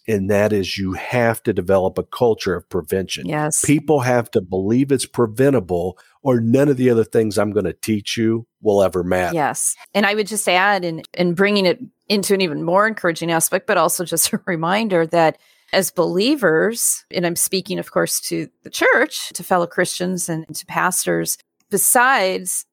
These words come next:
Speaker 2: rescuing and saving people, which is of utmost importance, they're made in the image of God, we need to care about that. But we're also talking about the witness of Christ. And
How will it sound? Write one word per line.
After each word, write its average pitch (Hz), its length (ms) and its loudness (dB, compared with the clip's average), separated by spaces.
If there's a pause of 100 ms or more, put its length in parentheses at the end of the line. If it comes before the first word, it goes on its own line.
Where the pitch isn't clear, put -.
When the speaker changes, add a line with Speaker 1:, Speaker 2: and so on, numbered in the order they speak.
(680)
Speaker 2:
rescuing 190 580 0
and 180 80 0
saving 165 280 -2
people, 202 380 -6
which 180 220 -2
is 208 220 0
of 180 120 2
utmost 185 460 0
importance, 170 540 -4
they're 151 120 -8
made 185 220 -2
in 185 100 -2
the 180 120 -2
image 208 280 2
of 165 140 -6
God, 165 280 2
we 160 80 -8
need 160 200 -8
to 202 80 -6
care 392 320 2
about 165 340 0
that. 160 320 0 (220)
But 208 380 2 (340)
we're 247 120 0
also 247 300 2
talking 254 400 -4
about 233 420 0 (160)
the 247 140 0
witness 202 460 0
of 185 100 -10
Christ. - 800 -2 (160)
And 175 360 0